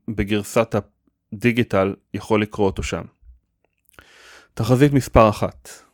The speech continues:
גולדן סטייט לא יהיו בפלייאוף גם העונה. הנתיניה שלנו היא מה שהיה,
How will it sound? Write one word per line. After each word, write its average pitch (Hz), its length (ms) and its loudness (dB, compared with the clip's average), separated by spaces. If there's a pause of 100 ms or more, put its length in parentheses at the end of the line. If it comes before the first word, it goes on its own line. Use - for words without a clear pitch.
(140)
גולדן 135 400 6
סטייט 101 400 0
לא 110 140 6
יהיו 110 180 4
בפלייאוף 98 540 0
גם 95 220 2
העונה. 87 260 -2 (1160)
הנתיניה 131 500 4
שלנו 131 540 2
היא 110 100 -4
מה 123 140 4
שהיה, 101 500 4